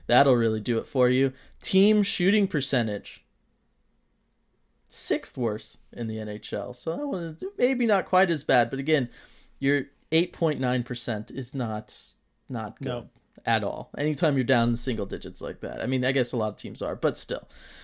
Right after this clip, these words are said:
Speaker 1: it's, it's not great. You wanna be at least over nine, and, uh, they were not. Surprisingly, though, you look at the teams behind them. Got Boston, got Los Angeles there, a couple playoff teams, so.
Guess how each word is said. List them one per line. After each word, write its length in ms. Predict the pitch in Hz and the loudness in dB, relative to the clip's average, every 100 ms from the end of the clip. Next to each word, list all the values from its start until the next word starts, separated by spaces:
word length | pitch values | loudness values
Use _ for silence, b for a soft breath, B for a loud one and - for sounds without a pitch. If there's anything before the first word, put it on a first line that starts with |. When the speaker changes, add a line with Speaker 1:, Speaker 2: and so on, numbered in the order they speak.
| B - | B -2
Speaker 1:
it's, 420 | 131 135 - - | 0 0 -4 -6
it's 240 | - 139 - | -4 -2 0
not 180 | 117 104 | 0 -2
great. 180 | 90 | -4
You 120 | 123 170 | 0 4
wanna 200 | 165 135 | 6 6
be 160 | 135 | 4
at 60 | 127 | 4
least 220 | 123 120 | 2 2
over 220 | 110 104 92 | -2 -2 -6
nine, 360 | - - 73 - b b b | -10 -14 -16 -18 b b b
and, 360 | 113 110 107 110 | -8 -6 -4 -4
uh, 220 | 110 110 | -2 -2
they 140 | 120 | -2
were 140 | 143 143 | 0 2
not. 340 | 131 107 - _ _ _ _ _ _ _ _ | 2 0 -4 _ _ _ _ _ _ _ _
Surprisingly, 600 | - - 135 143 131 117 113 | -14 -2 2 4 4 2 2
though, 300 | 110 104 107 _ _ - | 0 0 -4 _ _ -10
you 100 | 117 | 0
look 140 | 123 127 | 0 0
at 60 | |
the 60 | 107 | -2
teams 280 | - 131 113 | -2 -2 0
behind 380 | 107 117 117 110 | -2 0 0 0
them. 220 | 104 104 - | -2 -8 -10
Got 200 | 110 - | -8 0
Boston, 500 | 113 117 - 135 120 | 2 2 -2 -2 -2
got 200 | 113 - | -4 -4
Los 220 | 110 - | -4 -6
Angeles 380 | 113 117 110 - | -8 -8 -10 -10
there, 140 | 82 | -12
a 20 | 98 | -12
couple 220 | 120 - | -12 -14
playoff 380 | - 107 98 - | -10 -8 -8 -12
teams, 300 | - - - | -18 -18 -18
so. 340 | - - 117 | -16 -16 -16